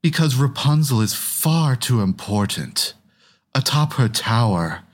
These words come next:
she must remain out of sight and live out her days with Mother Gothel. I never see anyone else.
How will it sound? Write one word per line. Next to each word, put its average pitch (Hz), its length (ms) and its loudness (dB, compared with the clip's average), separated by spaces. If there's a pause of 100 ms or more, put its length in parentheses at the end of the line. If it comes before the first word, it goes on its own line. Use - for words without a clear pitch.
(260)
she - 160 0
must 120 220 2
remain 101 420 2
out 104 180 2
of 90 100 -2
sight - 600 -4 (400)
and 107 140 2
live 113 200 2
out 101 200 -2
her 95 100 0
days 85 460 0
with 87 180 -4
Mother 85 320 0 (100)
Gothel. - 560 0 (1400)
I 139 140 4
never 156 380 4
see 208 320 0
anyone 180 360 2
else. - 580 -2